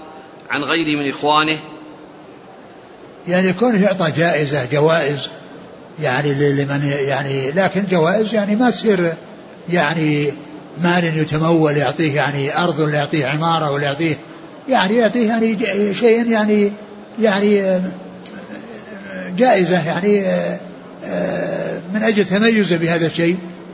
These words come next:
Speaker 2: أو يعني مثل هذا الجعل، الجعل لو قال: "من، من عمل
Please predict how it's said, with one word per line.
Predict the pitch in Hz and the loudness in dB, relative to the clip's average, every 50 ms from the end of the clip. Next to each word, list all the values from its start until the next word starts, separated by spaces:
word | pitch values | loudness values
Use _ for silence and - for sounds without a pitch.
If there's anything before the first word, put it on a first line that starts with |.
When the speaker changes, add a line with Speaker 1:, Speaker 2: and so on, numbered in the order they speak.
| - - - | -12 -6 -4
Speaker 2:
أو | 202 208 | 0 2
يعني | 220 220 208 196 196 208 | 2 2 2 2 0 -2
مثل | 254 190 233 262 214 | 0 2 2 4 4
هذا | 214 226 214 202 | 4 4 4 2
الجعل، | 185 - - 180 180 214 208 | 2 2 2 0 0 0 0
الجعل | 214 214 208 202 175 190 196 196 185 | 0 0 0 0 2 4 4 4 4
لو | 185 185 | 2 2
قال: | 185 190 202 202 190 185 - - - - - | 2 2 2 2 0 -2 -6 -12 -16 -10 -4
"من، | 202 208 208 220 202 202 | 0 0 0 0 0 -2
من | 202 190 | -2 0
عمل | 180 180 190 196 185 | 0 0 2 2 2